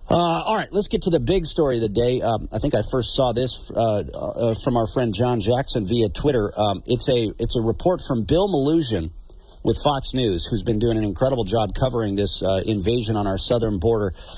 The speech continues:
Uh, here you go. The Texas Military Department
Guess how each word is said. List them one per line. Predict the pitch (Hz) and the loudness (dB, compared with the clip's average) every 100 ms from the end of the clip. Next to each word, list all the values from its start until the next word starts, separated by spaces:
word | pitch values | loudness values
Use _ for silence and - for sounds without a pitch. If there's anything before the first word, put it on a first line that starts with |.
| - - | -12 -8
Uh, | - - | -6 0
here | 143 | 2
you | 185 156 | 2 0
go. | 123 151 107 - - - - | 2 0 0 -4 -12 -6 -4
The | 120 - | -2 -2
Texas | 175 190 - 196 170 - - | -4 -2 -2 0 -2 -4 -6
Military | 120 131 170 175 - 120 98 | 0 2 4 2 0 0 0
Department | 90 85 98 80 90 | -2 -2 -2 -2 -6